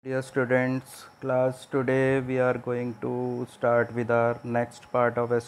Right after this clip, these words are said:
T M L. That is the second part. In first part, you have learned about the formatting, bold, italic, underline,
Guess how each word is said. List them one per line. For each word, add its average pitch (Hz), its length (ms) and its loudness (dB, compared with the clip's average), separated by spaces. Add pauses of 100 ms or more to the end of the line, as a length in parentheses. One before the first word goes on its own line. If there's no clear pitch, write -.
T 127 80 -4
M 117 140 -4
L. 139 200 -6 (2250)
That 120 300 6
is 127 140 0
the 131 100 4
second 127 480 0
part. 127 320 6
In 135 160 -4
first 139 400 -2
part, 135 260 2
you 131 120 -6
have 131 200 -6
learned 127 320 0
about 123 420 0
the 123 100 -4
formatting, 120 880 0
bold, 117 300 2
italic, 117 500 0
underline, 113 840 0